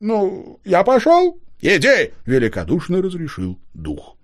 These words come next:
Охотник осторожно сделал несколько шагов, постоянно оглядываясь на дуб,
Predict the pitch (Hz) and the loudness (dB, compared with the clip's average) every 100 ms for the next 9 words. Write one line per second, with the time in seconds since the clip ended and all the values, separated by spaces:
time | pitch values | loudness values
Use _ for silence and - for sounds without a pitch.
0 | _ - 107 123 151 165 165 156 143 123 | _ 0 2 4 2 2 2 4 4 4
1 | 139 151 117 131 82 131 131 127 113 135 | 6 6 4 0 2 4 4 4 2 0
2 | - 120 104 110 95 87 76 147 208 220 | 0 -2 0 -2 -2 -4 0 4 4 2
3 | - 202 170 185 185 185 180 170 165 165 | -2 -2 -2 0 2 2 0 -2 -2 0
4 | 170 151 151 143 78 131 151 160 151 | 0 0 0 -2 -2 0 4 4 4